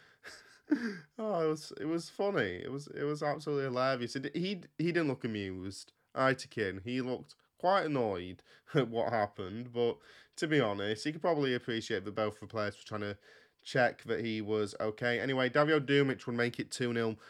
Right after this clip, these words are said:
for Sandhausen in the fifty-second minute, a header from a corner. Princess Uwosu would get one back for Jan Regensburg. That's the best goal of the game. Great control before smashing it into the top corner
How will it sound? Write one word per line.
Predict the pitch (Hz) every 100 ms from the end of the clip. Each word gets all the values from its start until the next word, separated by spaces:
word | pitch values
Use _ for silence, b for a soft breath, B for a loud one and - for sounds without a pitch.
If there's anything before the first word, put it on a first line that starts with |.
| B -
for | 131 139
Sandhausen | 135 123 117 117 113 107
in | 113
the | 101
fifty-second | 110 - - 113 117
minute, | 110 98
a | 107 107 -
header | 113 110 104
from | 104 101 98
a | 92
corner. | 95 - 127 123 120 113 B B _
Princess | 160 175 - 175
Uwosu | 165 160 156 156 147 147
would | 127 123
get | - 135
one | - 120 135 139 120
back | - 131 - - - b b -
for | 143 147
Jan | 135 127
Regensburg. | 120 117 117 - 117 113
That's | 135
the | 156 165
best | 151 147 -
goal | 117 120
of | 127
the | 127
game. | 139 143 139 -
Great | 131 143 147
control | 131 117 120 110
before | - 110
smashing | 104 - 120 - 113
it | 110
into | 90 113
the | -
top | - 110
corner | - 110 104 101